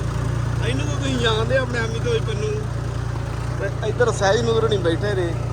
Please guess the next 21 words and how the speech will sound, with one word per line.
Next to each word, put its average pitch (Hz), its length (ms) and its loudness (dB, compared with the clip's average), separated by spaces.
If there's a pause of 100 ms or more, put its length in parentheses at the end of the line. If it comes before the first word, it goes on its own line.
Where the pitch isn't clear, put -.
(240)
ਇੱਕ 226 160 2
ਹਾਲੀ 254 200 6
ਘਰੇ 220 220 4
ਚਲ 180 180 2
ਗਿਆ 202 240 4
ਹੈ 170 360 0 (100)
ਅਮਿਤ 196 200 -2
ਹੋਈ 208 160 0
ਪੰਨੂ। 185 340 -2 (2500)
ਨਹੀਂ, 269 280 4
ਅਮਿਤ 233 200 0
ਹੋਈ 247 120 4
ਪੰਨੂ 233 280 0
ਸੱਚ 202 220 0
ਇਹ 185 180 0
ਆ, 202 80 4
ਉਹ 220 180 0
ਵਿਰਾਜ 185 320 4
ਪੰਨੂ। 160 320 0 (1600)
ਤੇ 135 180 -2 (260)
ਬਾਕੀ 156 340 -2